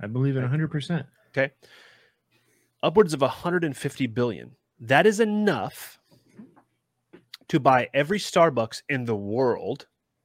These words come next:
Speaker 2: every basketball team in the United States, and send every kid in the United States to college for four years.
Speaker 1: Wow.
Speaker 2: That is human trafficking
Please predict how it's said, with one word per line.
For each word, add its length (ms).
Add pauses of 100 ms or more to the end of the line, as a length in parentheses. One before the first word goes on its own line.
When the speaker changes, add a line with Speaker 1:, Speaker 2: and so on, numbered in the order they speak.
(1600)
Speaker 2:
every 920 (840)
basketball 540
team 440
in 140
the 60
United 320
States, 380 (180)
and 680 (880)
send 420
every 580 (380)
kid 460 (120)
in 100
the 80
United 440
States 460 (100)
to 100
college 540
for 220
four 280
years. 520 (280)
Speaker 1:
Wow. 440 (220)
Speaker 2:
That 640 (180)
is 180
human 320
trafficking 720